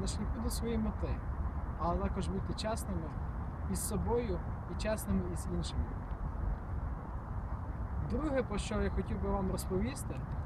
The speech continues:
це цитата однієї відомої людини, тоді ще просто відомого менеджера, економіста Павла Шеремети, а сьогодні уже екс-міністра економіки,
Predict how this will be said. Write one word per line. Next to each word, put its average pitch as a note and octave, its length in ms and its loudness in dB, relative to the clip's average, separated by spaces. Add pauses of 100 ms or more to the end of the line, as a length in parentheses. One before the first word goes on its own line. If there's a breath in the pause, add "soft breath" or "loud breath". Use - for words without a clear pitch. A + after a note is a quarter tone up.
(200)
це G3+ 460 2 (440)
цитата A3 640 2 (120)
однієї A3 420 2
відомої G3+ 440 4
людини, F#3 460 2 (720)
тоді A3+ 300 2
ще A3 320 4 (160)
просто A3 380 2
відомого G3 580 4
менеджера, F#3 720 2 (260)
економіста G3+ 680 2
Павла F#3+ 340 0
Шеремети, F3+ 680 0 (400)
а F#3 40 2
сьогодні G3+ 560 2
уже F#3+ 220 2 (160)
екс-міністра G3+ 640 0
економіки, A#3 640 0